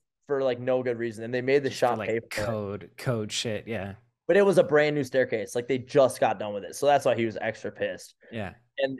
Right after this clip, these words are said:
Speaker 1: they were just not gonna let us get away without paying for it, you know? Or, like, like, at least, like, he was, he wasn't even gonna deal with us at all. He was like, "This is a police thing. I don't even wanna talk to you guys.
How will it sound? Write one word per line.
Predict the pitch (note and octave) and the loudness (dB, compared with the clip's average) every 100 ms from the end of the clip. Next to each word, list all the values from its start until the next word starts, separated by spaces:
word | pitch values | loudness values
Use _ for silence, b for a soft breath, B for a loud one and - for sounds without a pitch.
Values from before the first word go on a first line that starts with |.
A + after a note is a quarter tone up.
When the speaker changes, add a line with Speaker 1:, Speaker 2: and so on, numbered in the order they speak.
| - | 2
Speaker 1:
they | D3 D#3+ | 8 8
were | D#3 | 8
just | C#3 C3 | 4 0
not | C3 C3 C3+ | 0 0 0
gonna | D3+ C#3 | 2 4
let | C3+ | 4
us | C3+ - | 4 2
get | C#3 | 0
away | B2+ B2+ C#3 | 2 2 2
without | B2 G#2 A#2+ A#2+ - | 0 -2 -2 -4 -8
paying | G#2+ C#3+ D#3 | -6 -6 -6
for | A#2+ G2+ | -4 -4
it, | F2 - | -4 -6
you | G#2+ | -2
know? | G#2+ B2 | 2 4
Or, | A#2+ A#2+ | 4 4
like, | A#2+ A#2+ G#2+ | 2 0 -2
like, | D3 C#3+ - _ _ _ _ _ C#3 | 2 2 0 _ _ _ _ _ -8
at | D3+ | -4
least, | F3 E3+ D#3 | -4 0 2
like, | B2+ - _ _ _ | 2 -2 _ _ _
he | - C#3 A#3 | -6 0 2
was, | B3 | 2
he | E3+ G#3 | 0 4
wasn't | B3 A#3 F#3+ | 6 6 6
even | E3+ | 2
gonna | D#3 C3 | 2 0
deal | B2 D3 | 0 0
with | C3 | 2
us | A#2+ A2 | 0 0
at | |
all. | A2 G2+ | -4 -4
He | |
was | A2+ | -4
like, | A#2+ - _ | -4 -4 _
"This | D3+ D#3 | 2 2
is | |
a | C3 | 0
police | - A#2 A#2+ A#2 | -2 -2 -2 -2
thing. | A2+ G#2 G2+ _ _ - | -6 -6 -12 _ _ -2
I | B2+ | 0
don't | C#3 | 0
even | A#2 | 0
wanna | G#2+ G2+ | -4 -4
talk | A2 G2+ | -4 -4
to | - | -6
you | G2 | -6
guys. | G#2 F2 | -4 -4